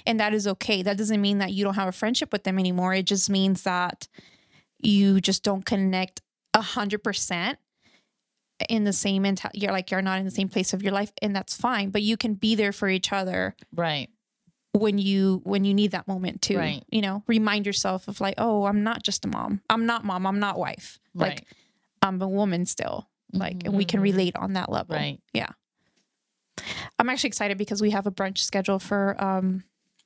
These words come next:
Speaker 1: Saturday with fri-, with my friends, and it's kinda been a while when we've all kinda, like, just gotten
Speaker 2: Uh-oh.
Speaker 1: together.
Speaker 2: Uh-oh.
Speaker 1: Yeah.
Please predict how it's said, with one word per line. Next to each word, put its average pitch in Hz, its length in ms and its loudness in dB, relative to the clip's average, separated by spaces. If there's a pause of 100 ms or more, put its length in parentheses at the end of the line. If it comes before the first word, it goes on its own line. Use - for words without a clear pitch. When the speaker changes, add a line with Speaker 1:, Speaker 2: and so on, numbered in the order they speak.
(140)
Speaker 1:
Saturday 190 560 -2 (680)
with 208 140 2
fri-, 196 320 -2
with 214 280 -2
my 190 460 4 (240)
friends, 190 580 0
and 202 160 4
it's - 220 0
kinda 311 220 0
been 247 120 2
a 214 60 2
while 196 240 2
when 196 100 2
we've 196 200 2
all 190 140 0
kinda, 202 280 -2
like, - 220 -8
just 185 220 -2
gotten 190 160 -2
Speaker 2:
Uh-oh. 156 100 0
Speaker 1:
together. - 480 -2
Speaker 2:
Uh-oh. 165 400 -2 (600)
Speaker 1:
Yeah. 208 220 0